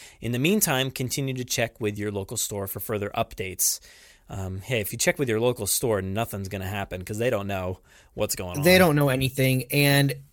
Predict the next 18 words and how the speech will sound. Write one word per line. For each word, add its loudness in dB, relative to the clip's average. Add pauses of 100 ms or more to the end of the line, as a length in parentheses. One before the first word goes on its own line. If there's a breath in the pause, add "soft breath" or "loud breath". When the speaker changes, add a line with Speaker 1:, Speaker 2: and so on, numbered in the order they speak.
Speaker 2:
it's 8
crazy 8
that 6
this 4
time 4
they're 4 (180)
saying, 4
"We're 4
gonna 2
talk 2
to 2
our 6
buying 4
teams." 4
Speaker 1:
Yeah. 4
Speaker 2:
Where 8
was 6
this 6